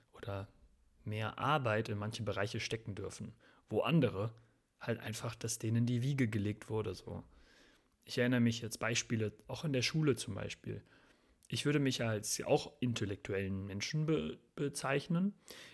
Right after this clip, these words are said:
Ich habe auch das Gefühl, manchmal habe ich da ein bisschen mehr zum Beispiel in der Schule lernen müssen, weil ich da nicht so schneller war in diesem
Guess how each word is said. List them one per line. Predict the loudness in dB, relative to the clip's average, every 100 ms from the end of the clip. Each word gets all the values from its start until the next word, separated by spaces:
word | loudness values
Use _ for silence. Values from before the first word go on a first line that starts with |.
| -4
Ich | 4
habe | 4
auch |
das | 4 -4
Gefühl, | -8 -2 -2 -4 -8
manchmal | -10 -4 -2 -2 -4 -8 _ _ _ -16
habe | -10 -8
ich | -2
da | -2
ein | -2 -6
bisschen | -4 -2 0 2
mehr | 6 6
zum | 4 0
Beispiel | 0 0
in |
der | -2
Schule | 2 6
lernen | 8 10 8 6
müssen, | 2 2 0 -2 -18 -20 -20 -10
weil | 0 2
ich | 2
da | 2
nicht | 2 2
so | 0
schneller | 0 0 2 2 -2 -8
war | -6 0 2 2
in | 0 -2
diesem | -2 -4 -6